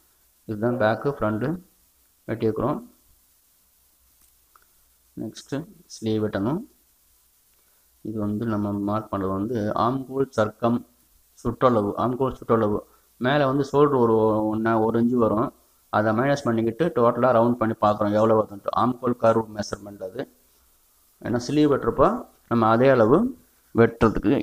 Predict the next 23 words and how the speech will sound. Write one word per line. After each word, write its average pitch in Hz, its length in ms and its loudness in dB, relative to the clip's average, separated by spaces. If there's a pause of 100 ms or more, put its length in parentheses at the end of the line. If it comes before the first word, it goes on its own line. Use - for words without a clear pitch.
ஈஸியாக 110 260 6
இருக்கும். 131 280 6 (2250)
இப்போ 143 260 -2
sleeve 123 320 2 (1120)
வந்து 120 300 -2
இதே 123 240 0
மாதிரி 110 220 0 (180)
folding 117 380 0
பண்ணிக்கோங்க. 104 420 -2 (2500)
ரெண்டு 120 220 -4
ஸ்லீவுக்கும் 135 420 4
ஒரே 120 120 6 (120)
டைம்லேயே 110 400 4 (280)
கரை 117 220 2
பார்த்தா 110 300 2
ஒன்றா 113 220 0
வச்சு 104 200 -8 (200)
ரெண்டு 117 200 -6
ஸ்லீவும் 120 260 0
ஒன்றாவே 117 300 2
வெட்டிடுறேன். 107 400 -4 (380)
கச்சா 123 260 -2
விட்டுக்கிறேன். 110 420 0